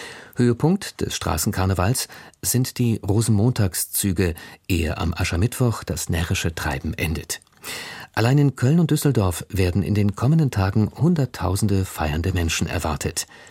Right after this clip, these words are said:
Die Polizei wird mit einem Großaufgebot im Einsatz sein. Das Wetter.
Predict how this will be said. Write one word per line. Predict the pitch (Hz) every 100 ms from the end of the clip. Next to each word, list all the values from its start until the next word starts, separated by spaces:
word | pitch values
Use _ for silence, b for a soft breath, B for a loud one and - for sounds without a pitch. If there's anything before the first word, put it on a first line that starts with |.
| B B B
Die | 123
Polizei | 135 120 - 131 135
wird | 123
mit | 123
einem | - 120 117
Großaufgebot | 85 110 104 - 85 78 95 82 78 73 -
im | - 104
Einsatz | - 92 90 73 -
sein. | 82 - _ _ _ _ _ _ _ _ _ _ _ _ _ _ _ _ _ _ _ _ _ _ _ -
Das | - 147 -
Wetter. | 73 78